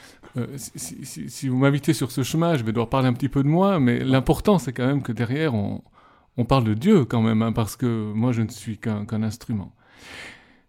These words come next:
Euh, on vient d'une famille catholique pratiquante, euh,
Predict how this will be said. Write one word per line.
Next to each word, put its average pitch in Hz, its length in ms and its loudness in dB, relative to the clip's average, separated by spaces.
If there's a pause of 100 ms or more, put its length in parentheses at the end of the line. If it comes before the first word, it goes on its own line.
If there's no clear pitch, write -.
(220)
Euh, - 240 -4 (400)
on - 400 -8
vient 180 160 6
d'une 165 160 6
famille 139 300 0 (180)
catholique 123 480 -4
pratiquante, 156 920 -4 (260)
euh, 110 360 -6